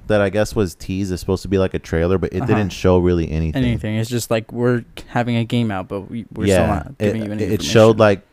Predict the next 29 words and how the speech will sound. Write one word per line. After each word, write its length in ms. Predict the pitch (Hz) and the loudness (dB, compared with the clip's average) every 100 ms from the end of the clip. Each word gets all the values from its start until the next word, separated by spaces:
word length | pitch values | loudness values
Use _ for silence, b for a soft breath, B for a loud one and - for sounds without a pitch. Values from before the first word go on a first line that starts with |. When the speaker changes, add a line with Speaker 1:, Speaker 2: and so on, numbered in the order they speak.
| - | -4
Speaker 1:
dude 200 | 95 101 | 2 4
walking 400 | 95 92 90 101 | 4 2 2 0
with 140 | 95 87 | 0 0
a 40 | |
gun 380 | 78 82 82 90 | 0 -2 0 -2
in, 200 | 85 82 | -2 -2
like, 200 | 80 71 | -4 -2
wilderness. 680 | 78 80 78 71 67 69 - | -2 -2 -2 -4 -6 -10 -6
And 120 | 87 | 0
the 80 | 92 | 4
wilderness 440 | 104 139 160 160 | 6 4 2 0
actually 280 | 127 120 131 | 0 -2 -4
Speaker 2:
Oh. 20 | |
Speaker 1:
kinda 200 | 113 120 110 | 0 2 2
reminded 540 | 95 92 90 95 95 | 4 2 2 0 0
me 200 | 98 104 | -2 0
of, 180 | 95 82 | 0 0
like, 220 | 85 80 | -2 -4
Resident 380 | - 80 82 87 | -2 -2 -2 -2
Evil 200 | 85 78 | -4 -6
four. 400 | 67 - 78 73 - | -10 -4 -4 -2 -4
Speaker 2:
Hmm. 260 | 123 107 98 b b b b - | -4 -4 -8 b b b b -10
Speaker 1:
Like, 180 | 78 - | -8 -4
kinda, 240 | 92 90 | -2 0
like, 280 | 92 87 85 _ _ _ | 0 0 -2 _ _ _
wooded, 800 | 87 82 90 95 95 95 90 95 - _ _ _ | -12 0 4 4 4 2 0 -4 -14 _ _ _
but 160 | 82 87 | -4 -2
not, 240 | 87 80 | 0 -2
like, 240 | 90 85 | -4 -6